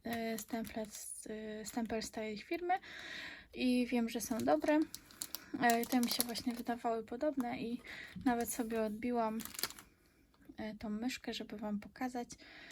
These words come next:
e, jaka fajna jest ta odbitka.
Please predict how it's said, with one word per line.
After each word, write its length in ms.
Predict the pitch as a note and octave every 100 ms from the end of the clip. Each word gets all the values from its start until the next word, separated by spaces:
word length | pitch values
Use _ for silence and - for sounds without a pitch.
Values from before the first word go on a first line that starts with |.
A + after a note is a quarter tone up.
| - - - _
e, 340 | D4 A3+ G#3+ G#3+
jaka 260 | G#3+ G#3+
fajna 340 | G#3 A#3 A3+ G#3+
jest 160 | G#3
ta 140 | - G#3
odbitka. 580 | A3+ C4 E4 - C#4